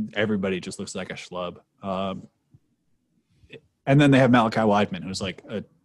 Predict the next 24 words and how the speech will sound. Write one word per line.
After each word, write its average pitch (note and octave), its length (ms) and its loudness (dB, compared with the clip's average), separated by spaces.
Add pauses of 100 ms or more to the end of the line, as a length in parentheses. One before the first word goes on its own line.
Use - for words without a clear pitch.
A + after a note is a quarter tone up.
(160)
you F#3 100 -12
know, F2+ 100 -10
an - 160 -16
extremely G#2 440 0
good F#2 180 -4
football F#2+ 280 -6
player F2+ 340 -10
who G2 160 -8 (420)
moonlights G2+ 600 -2
as F2+ 80 -14
a F2 60 -12
guy F2+ 200 -4
who G2+ 100 -10
loves F2+ 220 -12
to - 100 -20
dunk F2 240 -12
on D2 120 -16
people. - 340 -20 (500)
There's F3 180 0
so C#3+ 120 2
much G#2+ 220 -2
fun F#2 360 -12
at E2+ 100 -16
Tennessee. F2 500 -14